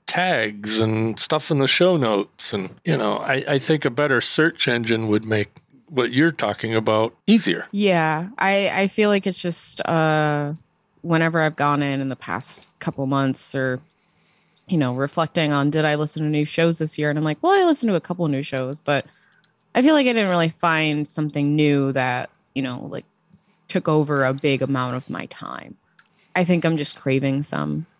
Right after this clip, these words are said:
Speaker 2: creativity. That's all.
Speaker 1: Yep. Yep. And that's, and that's the beauty of podcasting. What is there now? Four million podcasts, something like that. Uh, last I heard, two hundred and some thousand active podcasts. Still a lot.
Speaker 2: A lot of that is, like, limited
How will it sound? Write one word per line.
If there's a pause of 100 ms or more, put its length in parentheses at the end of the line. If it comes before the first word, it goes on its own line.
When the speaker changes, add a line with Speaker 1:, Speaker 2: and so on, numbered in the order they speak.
Speaker 2:
creativity. (380)
That's
all.
Speaker 1:
Yep. (180)
Yep.
And
that's,
and
that's
the
beauty
of
podcasting.
What
is
there
now?
Four
million
podcasts,
something
like
that.
Uh,
last
I
heard, (100)
two
hundred
and
some
thousand
active (140)
podcasts. (140)
Still
a
lot. (220)
Speaker 2:
A
lot
of
that
is,
like, (120)
limited